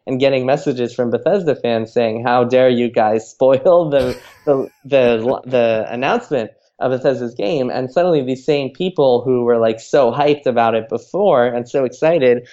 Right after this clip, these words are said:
about the news that we gave them, suddenly they turned around and now they're pissed off at us for, for daring to spoil Bethesda's marketing plan. So that's the type of stuff that you have to deal with, um, reporting on the video game industry, which is,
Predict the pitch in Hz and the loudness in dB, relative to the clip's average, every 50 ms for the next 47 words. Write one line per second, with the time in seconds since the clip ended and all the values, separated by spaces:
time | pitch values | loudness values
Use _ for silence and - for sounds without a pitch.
0 | - - _ 127 127 127 123 120 113 120 120 120 143 170 190 185 - 185 123 113 | -20 -8 _ -2 -2 0 -2 -2 -6 -8 -6 -4 -2 -2 -2 -2 -4 -6 -6 -6
1 | 113 107 110 107 107 104 - 113 117 131 143 - - 135 127 127 120 117 113 113 | -8 -6 -4 -4 -4 -4 -4 -8 -8 -8 -6 -4 -2 0 0 0 -2 -2 -2 -2
2 | 110 117 117 - 139 123 117 110 110 113 123 131 123 110 107 107 110 117 117 110 | -2 -4 -2 -4 -4 -2 0 0 0 2 2 0 0 -2 -4 -4 -2 -2 0 0
3 | 107 104 104 - 127 113 113 - 139 147 160 156 - 107 107 107 104 - - 107 | 0 -2 -2 -4 -6 -6 -2 -2 0 0 0 -4 -2 -2 -2 -2 -2 -4 -2 -2
4 | 107 107 - - - - _ _ - 123 117 113 120 117 120 117 117 113 110 - | -2 -2 -2 -8 -20 -20 _ _ 0 0 2 2 2 2 2 0 0 -2 -4 -6
5 | 120 110 - _ 123 120 117 110 104 107 101 - 117 117 113 113 104 104 107 113 | -8 -10 -2 _ 2 2 2 2 0 -4 -4 -2 -2 -2 -2 -4 -4 -2 -2 -4
6 | 117 - 113 107 104 104 101 73 67 80 - - 156 156 143 117 113 143 165 190 | -4 -4 -6 -8 -6 -6 -6 -8 -8 -6 -2 0 0 0 0 0 0 0 0 -2
7 | 185 - 180 160 160 156 147 - 123 - - 123 123 123 - 92 - - 110 110 | 0 0 -2 0 0 -2 -2 -2 -6 -6 -4 -4 -4 -2 -4 -8 -6 -4 -6 -6
8 | - _ 107 107 107 107 110 113 110 113 117 123 123 - - - - - _ _ | -4 _ -8 -4 0 0 2 4 4 4 2 2 0 -8 -16 -20 -20 -20 _ _
9 | - - 110 110 110 110 113 98 - - 127 120 123 127 123 120 120 117 117 113 | -4 -2 0 0 0 -2 -4 -4 -2 -2 -2 0 2 2 2 2 2 -2 -4 -6
10 | 92 113 117 113 113 113 113 113 117 117 117 117 113 117 117 113 117 117 117 117 | -4 -4 -2 -2 -2 -4 -4 -2 0 0 0 0 0 -2 -2 0 2 0 0 0
11 | 113 117 117 117 117 117 117 117 110 - 123 123 123 123 - - - 131 135 139 | 0 -2 -2 -2 -2 0 0 -2 0 0 0 0 -2 -2 -4 0 0 2 2 2
12 | 135 127 117 113 113 - - 110 110 110 110 110 113 110 - _ | 0 0 -2 -4 -4 -2 2 2 2 2 2 0 -4 -8 -12 _